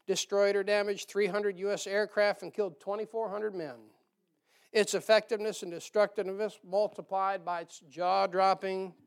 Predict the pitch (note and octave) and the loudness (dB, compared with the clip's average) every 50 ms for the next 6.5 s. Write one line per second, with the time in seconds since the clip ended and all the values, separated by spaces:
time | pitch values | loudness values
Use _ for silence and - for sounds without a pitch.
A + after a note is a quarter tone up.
0 | - - F#3+ E3+ D#3 - - F#3 F3 E3 D#3+ D3 C#3 C#3 B2+ A#2+ A#2+ _ - _ | -16 -14 -14 -14 -14 -12 -10 -8 -6 -6 -8 -8 -12 -16 -18 -20 _ _ -20 _
1 | _ _ _ _ _ _ _ _ _ _ - E3+ D3+ C3 - - - F#3 A#3 D4+ | _ _ _ _ _ _ _ _ _ _ -6 -6 -6 -6 -10 -12 -10 -8 -8 -8
2 | - - - _ _ _ _ _ _ _ _ _ _ _ _ _ _ _ _ _ | -10 -14 -20 _ _ _ _ _ _ _ _ _ _ _ _ _ _ _ _ _
3 | _ _ _ _ _ _ _ - F#3 F#3 F#3+ F#3 F#3 F3 D#3+ - E3+ D3 - G3 | _ _ _ _ _ _ _ -4 -2 -2 -2 -2 -6 -8 -8 -10 -12 -4 -2 0
4 | G3+ G#3 G3+ F#3 D#3 F3 F#3+ F#3+ F3 D#3 C3+ F#3 F#3+ G3 F#3 - - G3 E3+ D#3 | 2 2 2 0 -2 -6 -8 -8 -8 -6 -2 0 0 0 0 -2 -8 -12 -10 -8
5 | F#3 G#3 G#3 F#3 E3+ D#3+ F#3 F#3+ G3 G3 F#3+ - - G3+ G3 F#3 F#3 G3 F#3 - | -8 -8 -8 -10 -6 -2 0 2 2 0 -2 -4 -6 -2 0 2 2 2 2 4
6 | G#3 G#3 G3+ G3 G3 F#3+ G3+ G#3+ G#3+ G#3+ | 4 4 4 4 2 4 4 4 4 2